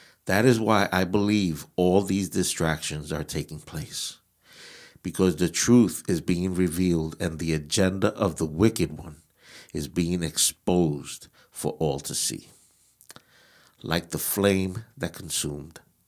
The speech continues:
the box. The truth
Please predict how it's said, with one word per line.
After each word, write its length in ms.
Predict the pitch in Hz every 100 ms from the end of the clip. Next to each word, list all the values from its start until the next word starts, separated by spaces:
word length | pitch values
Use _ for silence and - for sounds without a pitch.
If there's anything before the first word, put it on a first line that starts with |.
| -
the 80 |
box. 680 | - - - - - - - _ _ _ _ _ _ _ _ - - - - _ _ _ _
The 180 | - 131
truth 680 | - 156 156 98 - -